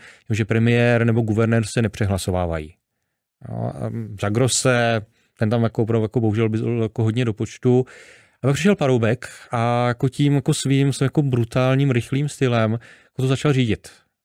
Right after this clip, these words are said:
A najednou ty vlády trvaly půlku času. Jedna z věcí, které udělal, která byla úplně dokonalá,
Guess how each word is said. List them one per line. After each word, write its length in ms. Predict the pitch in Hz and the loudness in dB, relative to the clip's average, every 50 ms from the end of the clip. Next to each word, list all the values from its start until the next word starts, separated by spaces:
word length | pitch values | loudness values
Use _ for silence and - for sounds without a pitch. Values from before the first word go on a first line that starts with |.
| _ - | _ -8
A 40 | - | -4
najednou 200 | 107 117 127 135 | -2 -2 -2 -2
ty 120 | 127 - 165 | -2 -2 -2
vlády 340 | 147 143 131 131 131 143 | 0 0 0 2 0 0
trvaly 400 | 143 - 139 127 127 135 139 143 | 0 -2 -2 -2 0 0 0 0
půlku 360 | 131 _ - 131 117 - 151 147 | -2 _ -4 -6 -4 -4 -6 -6
času. 420 | - 123 - - - - 85 78 _ _ _ _ _ _ _ _ _ _ _ _ | -6 -8 -10 -10 -8 -10 -10 -10 _ _ _ _ _ _ _ _ _ _ _ _
Jedna 200 | - 110 117 135 | -2 0 0 0
z 40 | 131 | 0
věcí, 220 | 135 120 - - 139 | 0 -2 -2 -4 -6
které 180 | - - 147 156 | -2 0 0 2
udělal, 280 | 135 117 123 127 131 | 2 2 2 0 0
která 160 | 120 - 131 | 0 -2 -2
byla 120 | 123 135 - - | -2 -2 -4 -6
úplně 300 | 113 - - 131 139 135 | -8 -6 -4 -2 -2 -2
dokonalá, 560 | 127 - - 127 123 117 110 101 92 85 | -2 -2 -2 -2 0 0 2 0 0 -2